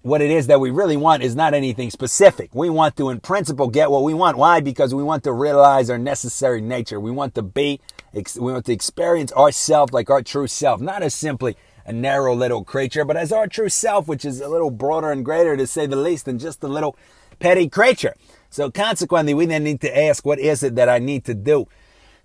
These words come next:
in order to get what I really truly want? Not simply what I think I want, uh, the, go here, go there, but what I really truly want. And, and for that, of course, I need to truly develop myself.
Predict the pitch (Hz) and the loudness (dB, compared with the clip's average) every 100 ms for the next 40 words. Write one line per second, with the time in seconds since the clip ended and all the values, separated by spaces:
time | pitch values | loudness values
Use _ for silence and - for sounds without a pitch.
0 | _ 127 170 180 165 139 170 175 165 156 | _ 2 4 6 4 4 6 8 8 6
1 | 156 208 170 175 170 147 135 104 123 190 | 6 4 4 4 2 2 0 -2 0 0
2 | 180 190 160 156 147 143 127 - 233 190 | 2 0 2 2 4 6 6 4 4 8
3 | 156 135 131 120 139 127 120 120 131 120 | 8 6 2 2 2 4 4 4 4 4
4 | 117 131 113 135 127 123 151 180 131 135 | -2 -8 -8 -6 -2 0 2 2 4 2
5 | 139 160 139 160 160 160 214 233 175 190 | 4 4 4 4 4 0 -2 -2 0 0
6 | 175 202 254 165 135 131 131 143 143 147 | 0 0 -2 -2 -2 -6 -6 -4 -2 0
7 | 127 - 147 127 127 147 135 127 110 139 | -2 -2 -2 -2 -6 -4 -6 -8 -6 -2
8 | 135 113 113 123 127 117 104 - 123 117 | -2 -2 0 2 2 -2 -8 -6 -2 0
9 | 113 | -2